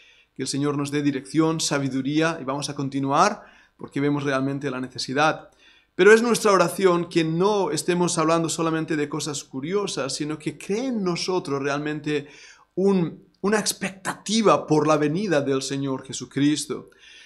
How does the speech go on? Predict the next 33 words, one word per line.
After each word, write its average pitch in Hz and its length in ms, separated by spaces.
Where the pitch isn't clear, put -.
Y 160 100
yo 180 160
dije 185 160
esta 185 180
mañana 185 380
que 175 100
a 165 40
lo 156 60
mejor 160 220
el 175 80
Señor 175 280
podía 170 280
tardar 160 560
cien 147 240
años 143 280
más, 147 460
y 139 80
francamente 143 920
era 143 120
un 139 100
ejemplo 139 680
casi 165 300
para 143 600
deciros 170 540
que, 160 120
aunque 151 200
no 175 120
sabemos 165 420
el 135 180
día 170 240
ni 143 140
la 127 140
hora, 139 360